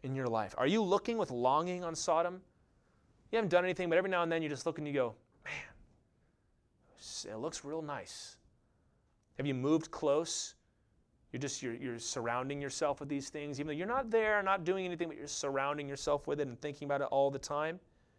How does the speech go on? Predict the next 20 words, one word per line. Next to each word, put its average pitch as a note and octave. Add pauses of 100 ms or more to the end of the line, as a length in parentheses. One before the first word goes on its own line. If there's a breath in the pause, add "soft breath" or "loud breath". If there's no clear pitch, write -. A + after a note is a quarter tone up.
(120)
Maybe E3
you've G3
moved G3
in F3
and -
you're F3
living F#3
in C3
it. D#2 (800)
Maybe F#3+
you're G#3
sitting G#3
in G3
the F#3
gate. E3+
You're A3+
part C#4+
of F3
it, B2
man. D3